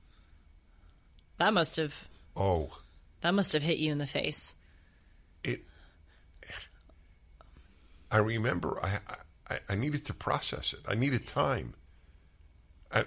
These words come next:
Speaker 2: they said it pretty much as matter-of-factly. Not that
Speaker 1: Mm-hmm.
Speaker 2: they weren't passionate.
Speaker 1: Mm-hmm.
Speaker 2: My father fought in World War Two. But that's all they said. And that started me on a lifelong hatred of evil,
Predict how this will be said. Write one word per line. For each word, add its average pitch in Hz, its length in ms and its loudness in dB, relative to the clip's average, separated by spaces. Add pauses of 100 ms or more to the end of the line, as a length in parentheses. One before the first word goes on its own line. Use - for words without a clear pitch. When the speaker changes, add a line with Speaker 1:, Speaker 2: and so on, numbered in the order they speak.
Speaker 2:
they 107 180 2
said 160 340 6
it 156 180 4 (800)
pretty 175 220 0
much 143 260 2
as 95 120 -2
matter-of-factly. 113 960 2 (160)
Not 131 180 2
that 165 80 0
Speaker 1:
Mm-hmm. 160 60 -2
Speaker 2:
they 90 100 0
weren't 82 320 -2
passionate. 98 400 0
Speaker 1:
Mm-hmm. - 80 -10
Speaker 2:
My - 60 -6
father - 300 -2
fought - 300 -2
in - 60 -6
World - 220 -4
War 50 140 -4
Two. - 260 -8 (800)
But 107 260 10 (920)
that's 135 240 10
all 156 220 10
they 151 180 6
said. - 400 4 (1500)
And 104 440 2 (220)
that 117 440 8 (360)
started 104 640 6
me 92 340 -2 (260)
on 87 140 0
a 80 60 2
lifelong 90 880 2 (140)
hatred 104 440 -4
of 80 180 -6
evil, 87 420 -6